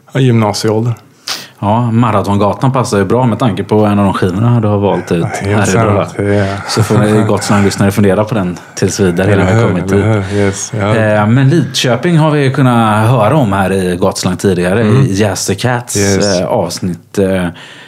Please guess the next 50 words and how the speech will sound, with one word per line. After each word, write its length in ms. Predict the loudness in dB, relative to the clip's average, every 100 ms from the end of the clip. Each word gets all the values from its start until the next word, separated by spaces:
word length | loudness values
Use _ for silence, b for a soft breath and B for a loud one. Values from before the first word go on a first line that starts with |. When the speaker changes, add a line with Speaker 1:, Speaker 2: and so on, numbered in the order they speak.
| B B -6
Speaker 2:
eh, 240 | -2 0
där 80 | 0
han 120 | 0 0
berättar 280 | 0 -4
om 100 | -6
sin 300 | -4 -2 -2
syn 280 | -2 -2 -2
på 80 | -2
Lidköping. 500 | -2 -2 -4 -2 0
Speaker 1:
Mm. 120 | 2
Speaker 2:
Och 60 | 2
han 120 | 0
är 40 | 0
ju 100 | 0
fyra 320 | -2 0 0
år 140 | 0
äldre 460 | -2 -6 -6 -6 -6 -14 _ 0
Speaker 1:
Mm. 140 | 0
Speaker 2:
än 60 | 2
vad 100 | 0
du 200 | 0 -2
är. 200 | -4 -6 -6
Eh, 80 |
från 280 | -6 -2 0
en 80 | 2
li-, 140 | 2 2
något 280 | 0 2 0
äldre 420 | -2 -4 -2 -4 -6 -16 _
hiphop-klick, 1200 | -8 -6 -6 -8 -8 -4 -4 -4 -4 -4 -4 -6
kan 140 | -8 -6
man 100 | -4
säga. 160 | -2
Speaker 1:
Ja. 260 | -2 0 0 -2 -2
Speaker 2:
Men 140 | 0
vad, 420 | 2 2 4 2 0 -8 -10
vad, 360 | -2 0 0 0
vad 120 | 2
är 60 | 2
Lidköping 840 | 2 2 0 -2 -2 0 -2 -4 -8
för 140 | -10
plats 260 | -6 -8 -6
för 80 | -2
dig? 100 | -2
Hur 80 |
skulle 220 | 0 0 0
du 100 | 0
beskriva 400 | 0 -2 -4 -6
den? 120 | -6 -6 B B B
Speaker 1:
Alltså 280 | -6 -4 -4
världens, 800 | -2 0 2 0 0 -2 -6 -8